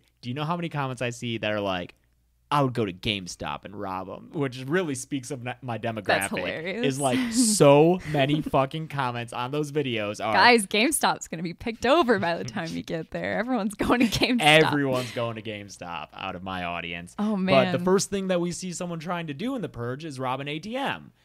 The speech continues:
Speaker 1: He's trying to bust open
Speaker 2: Yeah.
Speaker 1: this A T M, which makes sense.
Speaker 2: Yep.
Speaker 1: You know? But he doesn't succeed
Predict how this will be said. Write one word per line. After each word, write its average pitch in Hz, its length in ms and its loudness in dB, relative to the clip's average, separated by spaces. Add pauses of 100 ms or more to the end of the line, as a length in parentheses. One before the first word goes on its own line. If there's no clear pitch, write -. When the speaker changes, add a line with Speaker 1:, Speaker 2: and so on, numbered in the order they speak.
(220)
Speaker 1:
He's 127 120 -10
trying 156 160 -4
to 147 60 -4
bust 151 380 -4
open 175 200 4
Speaker 2:
Yeah. 392 100 8 (200)
Speaker 1:
this 196 80 0
A 190 40 -2
T 226 60 0
M, 147 320 -2 (200)
which 160 320 -6 (340)
makes 190 240 -10
sense. - 480 -4
Speaker 2:
Yep. 190 280 0
Speaker 1:
You 110 160 -6
know? 208 320 0 (240)
But 117 180 -2
he 127 80 -6
doesn't 143 300 -4
succeed 135 680 -4